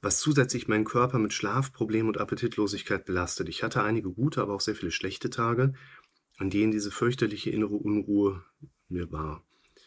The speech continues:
An manchen Momenten war diese Unruhe so stark, dass ich das Gefühl hatte, ich würde zusammenbrechen. Außerdem habe ich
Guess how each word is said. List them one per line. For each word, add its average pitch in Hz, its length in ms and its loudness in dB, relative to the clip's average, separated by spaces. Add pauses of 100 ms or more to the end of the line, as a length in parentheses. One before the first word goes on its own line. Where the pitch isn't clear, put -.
(280)
An 92 100 0
manchen 123 340 4
Momenten 120 480 4
war 104 80 4
diese 107 200 0
Unruhe 110 300 4
so 113 220 4
stark, 101 320 0
dass 101 160 0
ich - 60 -10
das - 160 -2
Gefühl 117 320 -2
hatte, 117 160 -4
ich - 100 -10
würde 107 180 2
zusammenbrechen. 110 920 2 (420)
Außerdem 131 800 4
habe 110 280 0
ich - 240 -4